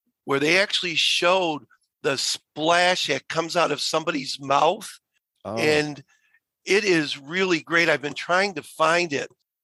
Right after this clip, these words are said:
Speaker 1: And that's why they w-, started wearing more face shields and gloves and so on. And then what happened now with covid, but they showed that the splash of just the saliva hitting everybody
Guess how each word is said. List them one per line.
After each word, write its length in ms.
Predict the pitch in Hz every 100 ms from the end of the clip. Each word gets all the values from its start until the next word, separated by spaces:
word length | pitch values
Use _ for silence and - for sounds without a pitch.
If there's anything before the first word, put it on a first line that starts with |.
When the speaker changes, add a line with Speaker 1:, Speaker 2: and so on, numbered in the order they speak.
| _ _ _
Speaker 1:
And 280 | 170 160 160
that's 300 | 156 165 -
why 500 | 165 175 160 160 160 - -
they 140 | 156 160
w-, 180 | 160
started 500 | 131 - 151 156 151 139
wearing 720 | 135 156 196 170 143 131 135 _ _ _ _ _
more 280 | 147 143 147
face 380 | 131 - 165 160
shields 560 | - 160 151 151 147 139
and 140 | 120
gloves 720 | - 143 151 151 143 - - -
and 160 | 143 123
so 280 | - 160 160
on. 200 | 143 139
And 100 | 147
then 200 | 147 156
what 120 | 156
happened 440 | 143 156 - 147 147
now 340 | 139 131 120 _ _ _ _
with 260 | 135 120 -
covid, 580 | 175 214 220 147 127 117 _ _ _ _ _
but 280 | 139 143 143 - _ _ _
they 260 | 135 165 226
showed 720 | 196 - 180 220 202 151 135 - _
that 320 | 147 143 143 - _ _
the 100 | 147
splash 880 | - - 147 160 208 214 160 - -
of 300 | 139 139 131
just 340 | 180 165 -
the 80 | 156
saliva 680 | - - 151 170 226 175 143
hitting 400 | 139 175 240 226
everybody 640 | 147 147 131 147 147 143